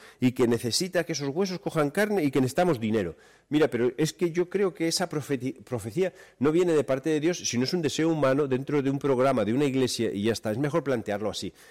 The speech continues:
Ahora, donde está hablando, profetizando de verdad,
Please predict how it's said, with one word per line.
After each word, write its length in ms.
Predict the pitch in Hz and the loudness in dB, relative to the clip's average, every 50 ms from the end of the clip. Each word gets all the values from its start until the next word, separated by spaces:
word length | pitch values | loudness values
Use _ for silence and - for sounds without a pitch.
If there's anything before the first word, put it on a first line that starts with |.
| - - - _ _ | -20 -20 -20 _ _
Ahora, 260 | - 113 120 117 98 - - - | 2 4 4 4 4 2 -2 -8
donde 300 | 101 107 110 101 98 98 | -6 -4 -4 -2 -2 -4
está 240 | - - - 143 | -4 -4 -4 -4
hablando, 420 | 180 190 190 190 175 156 - - _ _ - 85 - - | -4 -2 -2 -4 -4 -4 -6 -8 _ _ -20 -20 -12 -6
profetizando 720 | - 101 90 - 98 85 - 82 78 - 127 151 175 180 | -4 -4 -4 -4 -6 -6 -6 -6 -2 0 2 2 2 2
de 100 | 170 165 | 0 0
verdad, 340 | 156 143 127 127 127 135 | 0 0 0 0 -2 -2